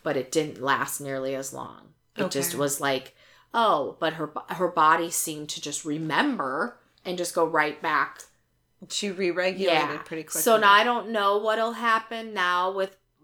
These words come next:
Speaker 1: being hormonal, starting her period. This is a whole new ball game for her to be
Speaker 2: Mm-hmm.
Speaker 1: in. So I don't even know if being without it for a week
Speaker 2: It should be an option.
Speaker 1: Exactly.
Speaker 2: Yeah.
Speaker 1: Exactly. And yet,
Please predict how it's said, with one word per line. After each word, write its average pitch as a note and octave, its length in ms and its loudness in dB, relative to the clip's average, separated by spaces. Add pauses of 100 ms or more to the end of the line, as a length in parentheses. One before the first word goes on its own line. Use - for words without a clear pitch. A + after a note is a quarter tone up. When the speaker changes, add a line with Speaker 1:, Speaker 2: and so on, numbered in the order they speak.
(140)
Speaker 1:
being F3+ 300 -4
hormonal, F#3+ 540 0
starting F3 360 0
her F3 100 -2
period. E3+ 360 0
This F#3 180 -4
is G#3+ 100 -2
a G#3+ 60 0
whole F3+ 360 -2
new E3 160 -2
ball D3 240 0
game D3 240 -6
for C#3+ 180 -6
her C#3+ 180 -2
to D3+ 60 -4
be D3 220 -6
Speaker 2:
Mm-hmm. C#3+ 100 -8
Speaker 1:
in. C3+ 240 -10
So - 180 -4
I D3 140 2
don't F3+ 140 -4
even F3 280 -6
know D3 220 -2
if D3+ 200 -8
being D3 320 -6
without C#3+ 380 -4
it C#3+ 120 -8
for C#3+ 300 -6
a C#3 80 -2
week C#3 400 -6 (1300)
Speaker 2:
It G3+ 80 -14
should - 240 -6
be D#3+ 140 0
an D3+ 80 -4
option. C#3+ 380 -8
Speaker 1:
Exactly. D#3 1600 -4
Speaker 2:
Yeah. E3 340 -6
Speaker 1:
Exactly. D#3+ 960 -4
And F3+ 260 -6
yet, G3 420 4